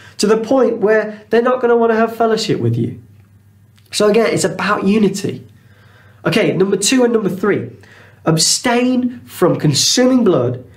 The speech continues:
and from the meat of strangled animals. When it came down to it, it was basically about food.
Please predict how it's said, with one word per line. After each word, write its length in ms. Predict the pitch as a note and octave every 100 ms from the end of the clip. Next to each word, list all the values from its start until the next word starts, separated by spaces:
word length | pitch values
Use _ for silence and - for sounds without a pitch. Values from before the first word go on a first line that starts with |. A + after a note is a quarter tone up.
| - -
and 180 | E3+ E3
from 180 | F#3 C3+
the 60 |
meat 480 | D#3 G3 G3 - -
of 100 | A#2+
strangled 600 | - - - F3 E3 D3
animals. 360 | C#3+ A#2 - - - - - - - _ - - _ _ -
When 220 | A#3+ B3+
it 80 | C4
came 160 | C4
down 260 | A#3+ A#3+ B3
to 120 | - B2+
it, 340 | F3+ - - - -
it 120 | A3+
was 160 | G#3
basically 540 | D#3+ G3+ A#3+ - G#3+ G#3
about 300 | G3 F#3+ -
food. 360 | E3 A2 -